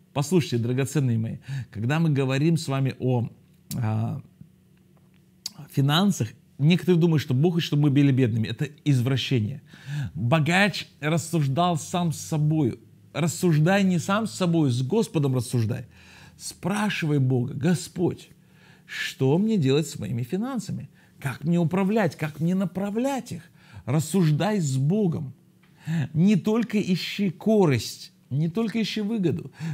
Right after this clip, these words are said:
Не нужно с-, с-, когда ты сам с собой рассуждаешь, корость всегда вылазит первая. Корость всегда выл-, «хочу, мне, мое, собственность, мое имение, я, вот все».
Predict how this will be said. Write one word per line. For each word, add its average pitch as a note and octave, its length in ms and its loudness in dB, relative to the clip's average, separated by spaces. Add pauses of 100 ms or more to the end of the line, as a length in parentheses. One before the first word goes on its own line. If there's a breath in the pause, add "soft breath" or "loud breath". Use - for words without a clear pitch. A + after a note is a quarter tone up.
Не D3 160 6
нужно A3 360 4
с-, - 240 -6
с-, G#2 80 -10
когда F3 260 -2
ты A3 120 -2
сам A3 180 0
с G3 60 -4
собой G#3 180 2
рассуждаешь, G3+ 640 0
корость A3 400 0
всегда E3 320 0
вылазит F3 460 2
первая. A2+ 420 0 (1000 loud breath)
Корость F#3+ 680 2
всегда D3+ 380 -2
выл-, E3+ 280 0
«хочу, G3+ 640 0
мне, D#3+ 460 2
мое, D3 480 -2
собственность, C#3+ 720 -4
мое D3+ 460 2
имение, E3+ 720 2
я, E3+ 440 -2
вот D#3 340 -8
все». F3+ 480 -8